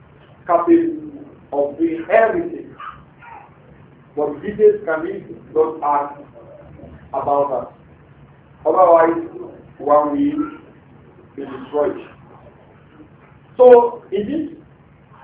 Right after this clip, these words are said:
verse, it is established to Al-, for Allah subhanahu wa ta'ala the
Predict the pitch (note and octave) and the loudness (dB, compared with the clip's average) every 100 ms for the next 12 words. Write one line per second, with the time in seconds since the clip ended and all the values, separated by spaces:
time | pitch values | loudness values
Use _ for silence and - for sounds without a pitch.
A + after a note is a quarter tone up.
0 | - - - - G#3+ - - - - - | -20 -10 2 4 4 2 -6 -20 -20 -20
1 | - - C#3+ - C#3+ D3 D3+ D3+ D#3 - | -20 -20 -18 -14 -14 -10 -8 -4 -4 -6
2 | A#2+ - E3 D#3 - D#3 D#3 E3 F#3 F#3 | -14 -10 -4 -4 -6 -4 -2 2 0 0
3 | E3+ D#3+ E3+ E3 D#3+ D#3+ D#3 E3+ F3+ E3 | -4 -4 -2 0 -2 -2 -4 -2 -2 -4